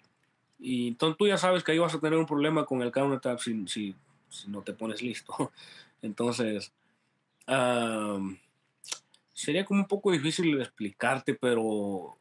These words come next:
cuando pongo el counter, usualmente yo lo pongo todo a escuadra. Aunque, aunque la pared no esté exactamente a escuadra, el corte que yo le voy a hacer a la piedra va a ser a escuadra.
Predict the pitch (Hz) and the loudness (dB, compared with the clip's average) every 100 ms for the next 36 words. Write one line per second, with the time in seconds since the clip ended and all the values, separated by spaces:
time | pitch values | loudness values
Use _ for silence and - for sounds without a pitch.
0 | _ - 127 117 110 - 156 202 185 - | _ -4 -2 -2 -4 -2 0 2 0 2
1 | 185 190 180 - _ _ _ _ _ - | 2 4 0 -4 _ _ _ _ _ -4
2 | 175 202 233 226 226 226 220 220 214 214 | 2 4 4 4 4 4 2 0 2 4
3 | 190 - 160 120 95 - _ _ - 143 | 4 2 2 2 -2 -6 _ _ -6 -4
4 | 131 139 135 156 147 156 139 143 170 220 | 0 0 2 0 2 2 2 4 4 4
5 | 226 - 220 214 208 170 139 131 170 180 | 2 2 2 4 2 0 -6 -4 -2 0
6 | 185 190 180 147 - 135 156 196 - _ | 0 0 0 -2 0 2 4 2 0 _
7 | _ _ _ - 135 127 160 185 190 160 | _ _ _ -4 -2 0 2 2 2 2
8 | 165 175 175 165 175 160 139 165 170 156 | 2 4 2 2 2 2 2 2 4 4
9 | 156 151 143 - 131 127 143 160 | 2 2 0 0 0 2 2 0